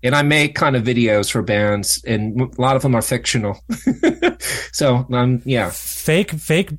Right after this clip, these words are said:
Speaker 2: you make videos for fake bands?
Speaker 1: Yeah, I make kind of instrumentals, and then I make the band up, and then, you know,
Speaker 2: Oh.
Speaker 1: yeah, maybe I shouldn't say that, but, you know, that I, I'm, I keep busy, but I play in a band, I play in the drums in this band called Snoozers that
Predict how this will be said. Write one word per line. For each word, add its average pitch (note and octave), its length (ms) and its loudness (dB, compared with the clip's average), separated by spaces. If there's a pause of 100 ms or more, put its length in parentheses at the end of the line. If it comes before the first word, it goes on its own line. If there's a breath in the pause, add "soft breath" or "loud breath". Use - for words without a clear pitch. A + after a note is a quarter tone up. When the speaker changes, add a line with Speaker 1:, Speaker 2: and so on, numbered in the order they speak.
Speaker 2:
you D3 100 2
make D#3 180 2
videos F3+ 380 2
for D#3 120 -2
fake D#3 400 -2
bands? C3 580 -2
Speaker 1:
Yeah, A#3+ 120 4
I B3 60 4
make B3 260 4
kind A3+ 240 2
of F#3+ 80 0
instrumentals, F#3+ 760 2
and D#3 120 2
then D3+ 100 4
I D3 100 4
make D3 420 2
the C#3+ 120 0
band C#3+ 500 2
up, B2 400 2 (100)
and A#2+ 200 0
then, A#2 320 0
you A#2+ 80 0
know, B2 420 0
Speaker 2:
Oh. F#2+ 140 -10
Speaker 1:
yeah, F#2+ 380 -2
maybe A#2 220 0
I - 40 2
shouldn't G#2+ 240 -2
say A2+ 200 0
that, F#2 360 -2
but, - 160 -2
you A2+ 100 -2
know, A2 180 0
that A2+ 200 0
I, C3+ 140 2
I'm, D3+ 420 0
I E3+ 100 4
keep F3 360 0
busy, B2 460 2
but C3+ 180 2
I C#3 140 4
play E3+ 260 2
in D#3 80 2
a C#3 60 2
band, B2+ 340 2
I - 20 -2
play C#3+ 200 0
in C3 80 2
the B2 260 0
drums A2+ 380 -2
in A2+ 80 -2
this G#2+ 100 -4
band G#2+ 240 -4
called G2+ 160 -2
Snoozers F#2+ 800 -2
that F#2+ 340 -6